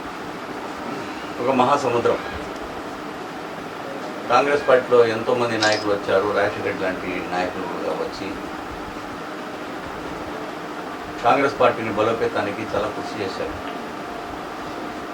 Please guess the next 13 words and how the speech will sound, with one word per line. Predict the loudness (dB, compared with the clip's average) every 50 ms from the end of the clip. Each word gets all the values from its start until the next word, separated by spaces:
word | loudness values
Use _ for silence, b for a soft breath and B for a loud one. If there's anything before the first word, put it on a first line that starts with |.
| -6 2 8
నాలుగేళ్ల | 8 10 10 10 10 12 12
ముందు | 12 10 8 8 10 10 10 10 8 6 0 -4 -6 -8 -8 -6 -6 -8 -8 -8 -8 -8 -8 -8 -8 -8 -8 -8 -6 2 4
షర్మిలమ్మ | 4 6 8 8 10 10 10 10
గారు | 12 12 12 10 10
కూడా | 8 8 10 12 12 10 10 6 0 -6 -8 -8 -8 -8 -8 -8 -6 6 8
కాంగ్రెస్ | 8 8 10 6 4 4 6 6
పార్టీలోకి | 6 6 6 6 4 4 4
వచ్చి | 0 0 2 2 0 0 -2 -4 -4
వచ్చింటే | -4 -2 -2 -2 -2 -2 -4 -2 -2 -4 -4 -4 -6 -6 -8 -6 -4 -2 -2
అందరము | 0 4 6 8 8 6 6 4 0 -2 -2 -4 -6 -8 -6 -6 -6 0 6
సాదరంగా | 6 6 8 8 6 4 4 4 6 6
ఆహ్వానించాం, | 6 6 4 2 0 0 -2 -2 0 0 0 0 -2 -4 -6 -8 -6 -6 -8 -8 -8 -8 -8 -4 0
సంతోషపడ్డాం. | 0 2 4 4 2 2 2 2 0 2 4 4 2 2